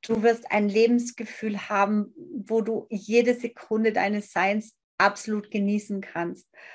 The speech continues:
Und das m-, wünsche ich für dich und deswegen schreib mich an, wenn du Fragen hast, ähm, was es kostet,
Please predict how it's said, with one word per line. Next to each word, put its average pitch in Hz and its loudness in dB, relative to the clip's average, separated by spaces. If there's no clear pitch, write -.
Und 208 2
das 226 2
m-, 214 0
wünsche 220 -2
ich - -8
für 196 -2
dich 202 -4
und 185 -8
deswegen 196 0
schreib 202 4
mich - -10
an, 240 4
wenn 202 2
du 196 -8
Fragen 208 -2
hast, 208 -2
ähm, 208 4
was 220 4
es - -10
kostet, 220 4